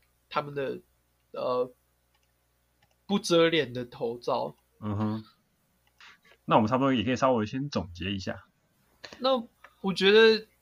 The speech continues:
Speaker 1: 关于穆斯林跟这些欧洲国家的抗争，
Speaker 2: 嗯。
Speaker 1: 我觉得某种程度来讲，也有点像是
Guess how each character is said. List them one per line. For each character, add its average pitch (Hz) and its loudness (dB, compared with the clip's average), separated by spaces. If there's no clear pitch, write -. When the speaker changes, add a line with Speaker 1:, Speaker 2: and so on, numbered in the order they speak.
Speaker 1:
关 233 6
于 220 2
穆 208 -2
斯 202 -4
林 160 -2
跟 160 6
这 175 0
些 170 8
欧 156 4
洲 165 2
国 139 -2
家 135 4
的 123 0
抗 175 6
争， 160 2
Speaker 2:
嗯。 165 -14
Speaker 1:
我 175 -4
觉 214 0
得 220 -2
某 214 6
种 208 2
程 170 0
度 180 -4
来 156 4
讲， 139 0
也 165 2
有 175 4
点 175 2
像 156 2
是 147 -6